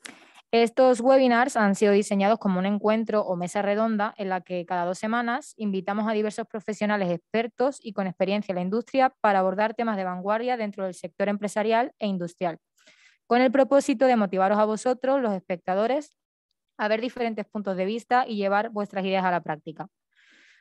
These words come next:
De esta forma, mediante el planteamiento de cinco preguntas extraídas de las necesidades y consultas que observamos durante nuestro servicio como consultoría, ponemos sobre la mesa un tema principal guiado de las propias anécdotas y experiencias de nuestros invitados,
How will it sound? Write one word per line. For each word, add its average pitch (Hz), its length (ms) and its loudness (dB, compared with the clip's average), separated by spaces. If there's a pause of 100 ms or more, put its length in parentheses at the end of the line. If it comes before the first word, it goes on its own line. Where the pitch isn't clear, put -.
De 208 140 0
esta 226 220 2
forma, 262 400 4
mediante 208 340 2
el 180 60 -2
planteamiento 190 600 -2
de 180 120 2
cinco 220 340 -2
preguntas 220 640 -2
extraídas 185 580 -2
de 180 80 -2
las 175 140 -2
necesidades 175 760 -4
y 180 80 -8
consultas 190 460 -2
que - 80 -4
observamos 185 540 0
durante 165 340 -4
nuestro 165 260 -8
servicio 165 520 -4
como 175 180 -2
consultoría, 226 680 0 (580)
ponemos 269 360 2
sobre 240 180 4
la 214 80 2
mesa 226 240 -2
un 233 80 -2
tema 233 180 2
principal 214 600 -2
guiado 196 280 -2
de 233 80 -2
las 196 120 -4
propias 196 320 -6
anécdotas 160 600 -8
y 190 80 -2
experiencias 202 520 2
de 214 80 2
nuestros 185 260 -2
invitados, 160 640 -4